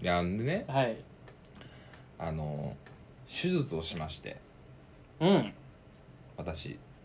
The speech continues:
Speaker 2: ああ、されたね。
Speaker 1: 今更ですけど。
Speaker 2: へえ、へえ。
Speaker 1: え、かの有名な、
Speaker 2: へえ。
Speaker 1: 大放棄ホームページ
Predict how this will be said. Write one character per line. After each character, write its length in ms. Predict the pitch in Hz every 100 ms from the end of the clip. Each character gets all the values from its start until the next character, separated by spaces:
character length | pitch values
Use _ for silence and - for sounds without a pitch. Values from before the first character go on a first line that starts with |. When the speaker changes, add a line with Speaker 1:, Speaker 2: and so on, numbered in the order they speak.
| -
Speaker 2:
あ 360 | 135 127 120 117
あ、 40 |
さ 160 | - 131
れ 80 |
た 100 | 120 104
ね。 200 | 107 113
Speaker 1:
今 180 | 92 -
更 240 | 85 80
で 100 | 78
す 140 | 80 -
け 80 |
ど。 80 | -
Speaker 2:
へ 20 | -
え、 40 |
へ 520 | 127 117 120 110 107 - - -
え。 80 | -
Speaker 1:
え、 20 |
か 140 | - 113
の 120 | 90
有 180 | 87 87
名 200 | 85 82
な、 260 | 80 80 - - -
Speaker 2:
へ 0 |
え。 280 | 143 131 113 - - - -
Speaker 1:
大 140 | 104 98
放 160 | 98
棄 140 | 85 80
ホ 160 | -
ー 80 | 98
ム 40 | 98
ペ 140 | -
ー 40 | 82
ジ 260 | 73 71